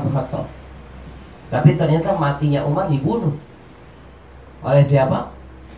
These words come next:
Oleh orang Majusi. Yang mereka tidak suka dengan Umar bin Khattab radhiyallahu anhu. Dan Umar bersyukur, alhamdulillah, anak tidak mati di tangan orang Islam. Karena mati di tangan orang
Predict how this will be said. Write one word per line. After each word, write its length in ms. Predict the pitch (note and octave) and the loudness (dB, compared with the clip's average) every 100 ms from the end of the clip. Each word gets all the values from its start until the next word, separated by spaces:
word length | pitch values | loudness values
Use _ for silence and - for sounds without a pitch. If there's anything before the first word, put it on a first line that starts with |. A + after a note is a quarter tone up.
| - - - - - - | -20 -20 -20 -20 -20 -8
Oleh 160 | - - | -2 2
orang 240 | C#3+ D#3 | 4 6
Majusi. 560 | D#3 C#3+ G#3 A#3+ - D3+ - - - - - - - - - - - - - | 8 8 6 4 -2 -8 -10 -20 -20 -20 -20 -20 -20 -20 -20 -20 -20 -20 -8
Yang 180 | C3+ C3 C3 | -2 -2 0
mereka 240 | C#3+ D3+ | 2 2
tidak 240 | C#3 - | 0 2
suka 320 | - - - - | 6 6 4 -4
dengan 240 | A#2 - | -6 -4
Umar 160 | A#2 G#2+ | -4 -4
bin 80 | G#2+ | -6
Khattab 320 | A2+ - - | -6 -4 -4
radhiyallahu 500 | - G2+ G2+ - - | -4 -6 -8 -8 -10
anhu. 140 | - - - - - | -12 -16 -18 -20 -8
Dan 140 | A#2+ A#2 | -4 0
Umar 240 | D#3 E3+ | 2 2
bersyukur, 400 | C#3 - G3 E3 | 2 2 -2 -2
alhamdulillah, 480 | C#3+ C3+ F3 D#3+ D#3 | -2 -2 -2 -2 -2
anak 80 | D#3 | -2
tidak 240 | C#3+ C#3+ | -4 -2
mati 240 | C#3+ D3 | -2 -2
di 40 | C3 | -2
tangan 240 | B2+ B2+ B2+ | -4 -4 -2
orang 160 | C#3 | -2
Islam. 300 | C3+ F#3 C#3+ - - - - - - - - - - | -2 -2 -2 -2 -10 -14 -14 -20 -20 -18 -18 -20 -14
Karena 200 | - A2 | -6 -2
mati 200 | C3 C3+ A#2 | 0 0 -2
di 80 | G#2+ | -4
tangan 200 | G#2+ G2+ | -4 -4
orang 180 | A2 | -6